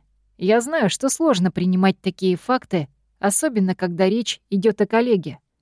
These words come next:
Но это необходимо, ты сама понимаешь». «Барнсон, кто мертв?»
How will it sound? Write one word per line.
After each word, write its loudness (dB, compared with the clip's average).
Но 2
это 2
необходимо, 0
ты -6
сама 2
понимаешь». -4
«Барнсон, 2
кто 2
мертв?» 4